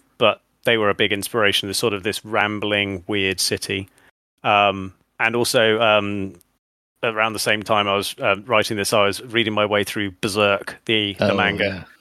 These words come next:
Speaker 1: and, uh, yeah, that's, that's, that snuck a few little influences in there as well.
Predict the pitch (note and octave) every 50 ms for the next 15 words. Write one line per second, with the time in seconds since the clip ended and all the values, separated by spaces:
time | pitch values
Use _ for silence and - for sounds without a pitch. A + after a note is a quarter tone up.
0 | _ _ _ _ _ _ - A2+ G2 G2 G2 G2 G2 - - A#2 G#2 G2 G#2 -
1 | - - - - A#2 A2+ - - - - _ - A2 - - - - - - A2+
2 | G#2 G2 - G#2+ - - A#2+ A2 G2+ G2+ G#2 - A2 G#2+ G#2+ - - A2+ G#2 G2
3 | F#2+ - - F#2+ G#2+ A2 G2+ G2+ G2+ G2 G#2 G2+ G#2 G#2+ G2+ G#2 G#2 -